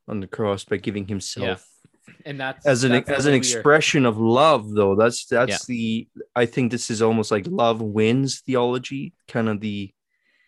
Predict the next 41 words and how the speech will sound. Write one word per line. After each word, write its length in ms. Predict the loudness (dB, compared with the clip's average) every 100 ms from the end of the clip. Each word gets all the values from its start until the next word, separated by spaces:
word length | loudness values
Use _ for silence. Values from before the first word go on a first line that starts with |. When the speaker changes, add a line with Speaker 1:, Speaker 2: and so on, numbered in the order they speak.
| _
Speaker 1:
the, 260 | -12 -8 -8
Speaker 2:
Mm-hmm. 240 | -10 -14
Speaker 1:
the, 420 | -8 -6 -4 -2 -2
uh, 240 | -2 -4
the 120 | -6
grounds 520 | -4 0 2 0 -2 -4
for 180 | -4
love 340 | -2 0 0 0
wins 440 | 0 0 0 -2
theology, 640 | -2 2 2 0 -4 -8 -6
where 420 | -4 -4 -6 -10 _ _ _ _ _ _ _ _ _ _ _ _ -4
God, 420 | 2 4 2 -2 -6
or 180 | 0 0
God's 340 | 2 2 2 2
love 380 | 2 2 0 -6 -12 _ -20 -20 -20 _ _ _ _
wins 300 | 0 2 4
Speaker 2:
Trumps 100 | 4
Speaker 1:
everything. 240 | 2 0 0
Speaker 2:
everything. 360 | 0 0 -4 -8 _ -8
Triumphs, 400 | -4 -4 -2 0
Speaker 1:
Yeah. 160 | 0
Speaker 2:
yeah. 220 | -2 -8 -12 -20 _ -4
Speaker 1:
Triumphs 480 | 0 2 2 0
over, 300 | -2 -2 -4 0
like, 200 | 2 4
every, 340 | 2 2 0 0
everybody 560 | 2 2 2 2 2
will 160 | 0 0
be 120 | -2
saved 440 | -2 -4 -4 -6 -8
kind 160 | -10
of 100 | -8
thing. 240 | -8 -10 -12 _ _ _ -8
And 100 | -2
I 40 | 0
Speaker 2:
Right, 100 | 0
Speaker 1:
think 120 | -2
Speaker 2:
and 80 | -6
Speaker 1:
this 100 | -10
Speaker 2:
that 60 |
Speaker 1:
is, 80 | -14